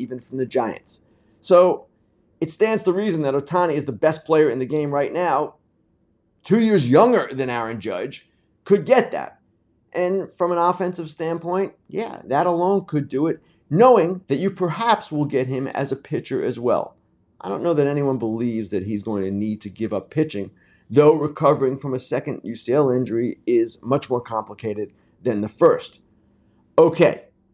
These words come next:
that was the reason I wrote what I did, but the problem with anything that is written right now is that there is still so much we don't know. So I want to go through some questions right now,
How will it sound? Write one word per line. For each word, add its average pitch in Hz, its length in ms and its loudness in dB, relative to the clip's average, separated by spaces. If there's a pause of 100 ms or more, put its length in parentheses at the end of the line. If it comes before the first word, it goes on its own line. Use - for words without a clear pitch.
(140)
that 139 200 2
was 151 140 2
the 156 80 0
reason 143 320 2
I 107 80 -2
wrote 127 300 2
what 107 100 -2
I 107 60 0
did, 110 400 -2
but 127 320 4
the 120 60 -12
problem 185 460 2
with 135 200 -4 (100)
anything 156 600 -6
that 113 160 -6
is 101 160 -12
written 127 280 0
right 110 240 -2
now 120 300 -2
is 120 160 -4
that 117 140 -8
there 90 100 -10
is 110 140 -12
still 151 300 -6
so 170 320 -4
much 117 440 -6 (220)
we 127 360 -4 (120)
don't 113 320 -4 (160)
know. 110 480 -2 (560)
So 185 140 4
I 180 40 8
want 247 180 6
to - 60 0
go 226 140 6
through 196 200 -4
some 147 220 -8
questions 117 640 -6
right 101 200 -6
now, 85 380 -12